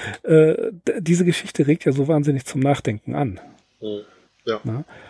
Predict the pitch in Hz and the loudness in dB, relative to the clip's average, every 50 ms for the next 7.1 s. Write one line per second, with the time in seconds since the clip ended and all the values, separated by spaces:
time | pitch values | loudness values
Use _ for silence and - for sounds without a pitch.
0 | - _ _ _ - 127 123 131 127 131 - - 196 160 143 123 120 120 120 127 | -20 _ _ _ 2 2 4 6 4 4 4 2 2 2 4 4 4 2 0 -2
1 | 151 156 156 - 165 170 - 165 147 135 131 - - - 131 - 175 - - 160 | -6 -8 -8 -8 -8 -10 -10 -6 -2 -2 -2 0 2 0 2 2 0 2 2 2
2 | 135 - 131 127 139 127 123 123 - - - _ _ _ 330 330 - 185 226 208 | 2 4 2 2 4 2 0 -2 -6 -16 -20 _ _ _ -20 -16 -16 -16 -16 -16
3 | 180 220 165 - _ 170 165 175 - - 143 156 - - - - - - _ _ | -18 -18 -20 -18 _ -16 -16 -4 2 2 4 4 2 0 -4 -6 -14 -18 _ _
4 | _ _ - 127 135 135 139 156 156 151 - 151 139 143 - 143 127 - - - | _ _ 0 2 4 6 6 6 4 4 2 2 2 2 0 -2 -4 -4 -2 2
5 | 143 170 - - - - - - - - - - - 151 151 151 - - 269 - | 2 2 2 0 -4 -8 -10 -14 -20 -20 -18 -2 2 2 2 2 2 0 0 0
6 | 151 156 151 - 143 131 123 120 - 160 160 147 139 139 151 160 151 147 147 156 | 2 -2 -2 -2 -2 -2 -2 -2 -2 -2 -2 2 4 6 6 6 6 4 4 2
7 | 165 | 2